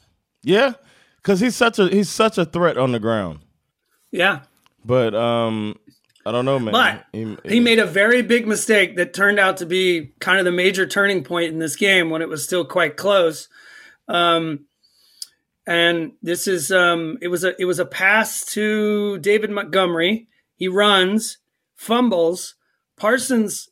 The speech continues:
Speaker 2: falls on the ball.
Speaker 1: Oh yeah, he jumped
Speaker 2: And
Speaker 1: over
Speaker 2: as,
Speaker 1: him.
Speaker 2: as Justin Fields approaches him, I don't know what he was thinking. Like, he, he, he decides to jump over him.
Speaker 1: Making sure he didn't hurt his legs, man.
Speaker 2: <clears throat>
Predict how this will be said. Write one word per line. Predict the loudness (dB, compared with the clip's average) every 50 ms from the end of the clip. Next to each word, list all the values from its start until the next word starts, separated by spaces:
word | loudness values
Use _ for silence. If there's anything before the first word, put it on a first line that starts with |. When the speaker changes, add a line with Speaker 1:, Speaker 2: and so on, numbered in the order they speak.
| _ _
Speaker 2:
falls | -6 -2 0 0 2 0 0 0 0
on | 0 0
the | 0 0
ball. | 0 0 0 0 0 -2 -2 -4 -8 _ _ _ _ _ -20 -16
Speaker 1:
Oh | -14 -12
yeah, | -10 -8 -6 -4 -4 -4 -4 -6 -10 -12
he | -14
jumped | -16 -12 -6 -2 2 2 2 2
Speaker 2:
And | 2 2
Speaker 1:
over | 2 2 0
Speaker 2:
as, | 0 -2 -2
Speaker 1:
him. | -6 -12 -16 -14 -6 -2
Speaker 2:
as | 0 0 0 -2 -2
Justin | -2 0 0 0 0 0 -2 -2
Fields | -2 -2 0 0 0 0 0
approaches | -4 -6 -4 -2 0 0 0 0 -2 -6 -6 -6
him, | -6 -6 -6 -6 -8 -12 -16 _ _ _ _ _ _ _ _ _ _ -2
I | 0
don't | 2 4
know | 4 4
what | 2 2 0
he | 0
was | -2 -4 -2 0
thinking. | 0 0 2 2 0 0
Like, | 2 0 0 0 0
he, | -2 -2 -4 -6 _
he, | -6 -2 0 0 0 -2 -4
he | -4 -2 -2
decides | -2 -2 0 2 2 2 2 2 0 -2
to | -6 -4
jump | -2 0 2 2 2 0 -2 -2 _ 2
over | 2 2 2 2 2 0
him. | 0 0 -2 0 0 -2 -2 -4 _ _ _ -6
Speaker 1:
Making | -4 -2 -2 -2 -2
sure | -2 0 0 2
he | 2 2 2
didn't | 2 2 2 2
hurt | 2 2 2 0
his | -2 -4 -4 -2
legs, | -2 0 0 0 -2 0 -2
man. | -2 -2 -2 -2 -6 -10 -12
Speaker 2:
<clears throat> | _